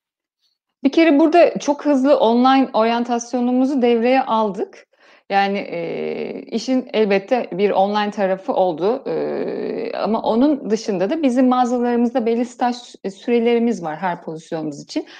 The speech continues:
Ve burada gerçekten hani tecrübeli arkadaşlarımızın yanında bir öğrenim süresi geçiriyorlar. E, normalde bu, e, öğrenim sürelerimiz hani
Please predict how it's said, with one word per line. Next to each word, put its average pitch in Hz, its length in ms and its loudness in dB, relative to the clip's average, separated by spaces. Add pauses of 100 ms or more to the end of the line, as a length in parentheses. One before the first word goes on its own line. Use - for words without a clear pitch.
(180)
Ve 233 120 4
burada 240 180 4
gerçekten 254 800 2 (260)
hani 220 100 -2
tecrübeli 254 460 6
arkadaşlarımızın 233 1080 4
yanında 220 460 2
bir 277 80 2
öğrenim 220 440 2
süresi 175 380 -6
geçiriyorlar. 156 600 -2 (600)
E, 226 220 2
normalde 269 500 6
bu, 277 260 4
e, 220 40 0
öğrenim 240 640 4
sürelerimiz 254 640 2
hani 247 300 -2